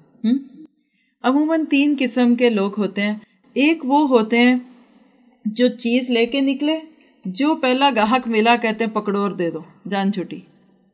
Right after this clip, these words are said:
पहले ही शख्स को दिया और लेके आ गए। एक दूसरा वो होता है, कहता है, "पहले ने तो ये कीमत लगाई है, let's see, मैं देखूं जरा कुछ और भी है।" वो वेट करता है दो तीन और लोगों के आने का,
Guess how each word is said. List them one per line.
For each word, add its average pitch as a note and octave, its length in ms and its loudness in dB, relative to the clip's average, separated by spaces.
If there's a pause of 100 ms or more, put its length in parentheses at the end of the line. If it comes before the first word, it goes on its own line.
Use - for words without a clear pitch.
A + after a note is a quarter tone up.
(420)
पहले C#4+ 260 2
ही D4 60 2
शख्स B3+ 220 -2
को A#3+ 140 0
दिया G#3+ 280 0
और A3+ 120 2
लेके F#3 320 -4
आ F3+ 120 0
गए। F#3 220 -6 (1700)
एक C#4 280 2
दूसरा A#3 320 0
वो C4+ 140 -2
होता B3+ 200 0
है, B3+ 60 0
कहता B3 300 -2
है, C4 60 -6
"पहले A#3+ 300 0
ने C4+ 140 0
तो C4 120 -4
ये G#3+ 180 2
कीमत A#3+ 380 -2
लगाई G3+ 380 -2
है, A3+ 80 -2
let's G#3 280 -4
see, A#3 160 -4
मैं A#3+ 140 0
देखूं F#3 320 -2
जरा A3+ 180 -4
कुछ A3 220 -6
और F#3+ 200 -2
भी A#3 160 0
है।" B3 120 2 (920)
वो A#3+ 160 0
वेट A3+ 260 4
करता A#3+ 280 0
है A#3+ 80 4
दो G#3 200 2
तीन A3 260 0
और F#3+ 180 -2
लोगों G3 280 -2
के G3+ 140 -4
आने F#3+ 280 -2
का, G#3 200 0